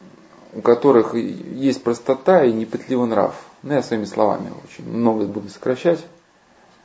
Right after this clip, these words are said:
Они скоро спасаются в пресном царстве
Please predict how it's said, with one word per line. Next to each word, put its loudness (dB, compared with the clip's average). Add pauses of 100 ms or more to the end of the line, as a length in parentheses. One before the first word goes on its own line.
(1080)
Они 4
скоро 6
спасаются 4
в -10
пресном -4
царстве 2